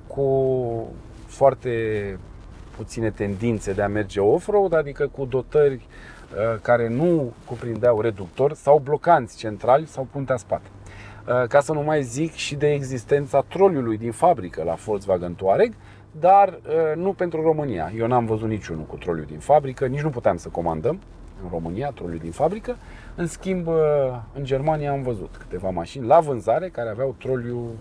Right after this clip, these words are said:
original Volkswagen. Și de asta spun că este ultima serie produsă de acest gen,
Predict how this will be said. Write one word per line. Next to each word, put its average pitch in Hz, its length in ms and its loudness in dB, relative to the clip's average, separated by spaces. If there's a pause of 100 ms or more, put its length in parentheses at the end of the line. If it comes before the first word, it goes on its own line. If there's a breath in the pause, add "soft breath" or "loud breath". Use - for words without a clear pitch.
(160)
original 104 440 -4
Volkswagen. - 500 -12 (1080)
Și 123 100 -12
de 139 60 6
asta 131 180 4
spun 135 180 -6
că 127 80 -4
este 110 420 0 (120)
ultima 107 720 -2
serie 107 380 2
produsă 92 540 -8
de 87 80 -8
acest 90 340 -10
gen, 214 240 4